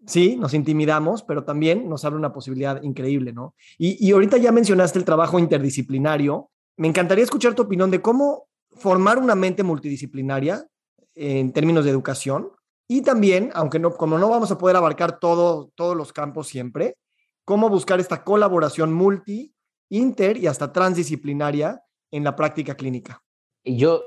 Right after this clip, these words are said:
Speaker 2: eh, es el gran reto del cambio de paradigma en la medicina, el, el, el, mientras sigamos formando a cada disciplina de forma independiente, el psicólogo en su edificio,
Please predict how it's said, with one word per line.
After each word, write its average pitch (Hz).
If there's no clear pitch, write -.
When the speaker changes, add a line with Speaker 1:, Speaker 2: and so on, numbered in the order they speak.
Speaker 2:
eh, 127
es 147
el 170
gran 151
reto 139
del 113
cambio 139
de 131
paradigma 117
en 123
la 113
medicina, 123
el, 113
el, 107
el, 104
mientras 131
sigamos 151
formando 135
a 131
cada 143
disciplina 123
de 117
forma 131
independiente, 113
el 117
psicólogo 143
en 143
su 117
edificio, 120